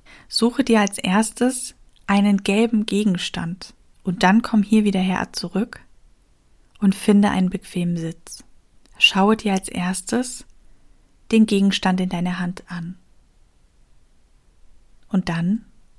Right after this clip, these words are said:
schließe deine Augen und fühle,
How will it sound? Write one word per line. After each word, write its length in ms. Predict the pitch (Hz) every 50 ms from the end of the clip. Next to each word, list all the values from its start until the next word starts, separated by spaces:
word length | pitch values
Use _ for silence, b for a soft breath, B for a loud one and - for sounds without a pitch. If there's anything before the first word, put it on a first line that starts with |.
| - - - -
schließe 500 | - - - - 214 226 - 254 240 247 247 -
deine 400 | - 180 175 185 175 190 - -
Augen 340 | 175 165 165 165 - 160 170 - _ _ _ _ _ _ _ _ - _ _ _ _ _ _ _ _ _ _ _ _ _ _ _ _ _ _ _ _ _ _ _ _ _ _ _ _ _ _ _ _ _ _ -
und 160 | 180 170 -
fühle, 640 | - - - - 185 185 185 185 196 202 214 226